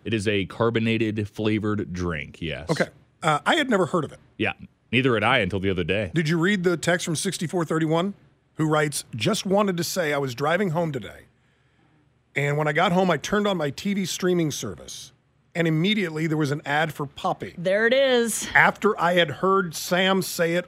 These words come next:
Speaker 2: on the radio.
Speaker 3: They're now getting into our brains.
Speaker 2: My phone was in my car with me. My phone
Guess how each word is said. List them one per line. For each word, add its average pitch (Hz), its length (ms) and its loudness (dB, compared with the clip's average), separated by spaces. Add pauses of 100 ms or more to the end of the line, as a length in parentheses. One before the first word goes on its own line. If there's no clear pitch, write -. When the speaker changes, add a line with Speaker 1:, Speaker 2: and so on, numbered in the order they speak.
Speaker 2:
on 156 220 2
the 165 80 4
radio. 151 500 -2 (220)
Speaker 3:
They're 233 200 4
now 269 200 6
getting 240 260 4
into 220 240 6
our 208 100 6
brains. 165 640 2
Speaker 2:
My 151 140 4
phone 202 440 4
was 156 240 2
in 196 200 2
my 202 180 4
car 175 320 0
with 151 260 -4
me. - 260 -14 (280)
My 139 260 -2
phone 139 540 -4